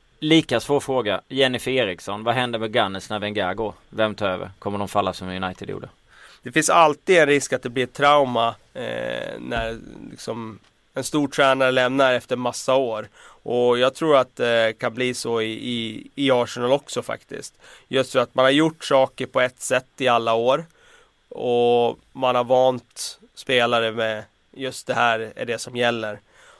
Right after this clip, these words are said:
Speaker 2: Och så kommer det in någon som gör någonting annorlunda, till exempel Van Gaal som kom in och han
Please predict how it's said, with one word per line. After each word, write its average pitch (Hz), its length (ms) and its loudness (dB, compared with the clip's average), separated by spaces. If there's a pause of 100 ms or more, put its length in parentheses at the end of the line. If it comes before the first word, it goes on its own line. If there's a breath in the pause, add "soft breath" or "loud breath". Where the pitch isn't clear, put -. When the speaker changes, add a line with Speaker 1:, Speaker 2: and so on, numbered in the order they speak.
Speaker 2:
Och 123 80 -14
så 127 80 -12
kommer 139 280 4
det 135 60 4
in 135 200 2
någon 123 360 0
som 135 260 -4
gör 131 240 6
någonting 131 400 0
annorlunda, 123 580 0
till 127 100 -10
exempel 123 360 -2
Van 120 220 -2
Gaal 123 260 2
som 123 160 -12
kom 120 180 -6
in 120 240 -4
och 117 200 -2
han 117 520 -4